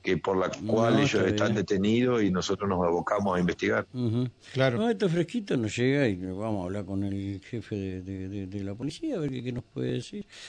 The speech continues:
Speaker 2: eh, respecto a esto. Pero bueno, hay tantos dimes y diretes. Lo que me llama la atención es la, la figura que se le da a la privación ilegítima, bla, bla, bla, golpe, bla, esto, el otro, y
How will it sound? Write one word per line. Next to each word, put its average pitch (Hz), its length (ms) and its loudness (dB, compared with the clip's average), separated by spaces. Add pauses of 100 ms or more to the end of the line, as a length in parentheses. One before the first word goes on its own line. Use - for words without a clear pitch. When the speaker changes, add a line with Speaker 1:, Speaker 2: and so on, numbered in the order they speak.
(140)
Speaker 2:
eh, 113 340 0
respecto 113 760 -2
a 123 100 2
esto. 147 380 -2
Pero 170 300 2
bueno, 135 280 2 (140)
hay 120 140 -2
tantos 135 500 0
dimes 131 340 4
y 120 40 2
diretes. 135 500 0 (340)
Lo 110 80 -8
que 123 120 0
me 123 140 4
llama 139 280 6
la 147 100 6
atención 147 560 2
es 190 80 0
la, 107 220 2
la 110 180 2
figura 135 640 4 (540)
que 107 200 0
se - 160 -4
le 113 160 0
da 131 180 4
a 156 60 4
la 117 180 2
privación 110 480 0
ilegítima, 127 800 2
bla, 110 180 0
bla, 123 160 0
bla, 123 400 2
golpe, 113 540 0
bla, 120 360 0
esto, 123 360 -4
el 127 80 -4
otro, 147 360 -2 (460)
y 165 400 4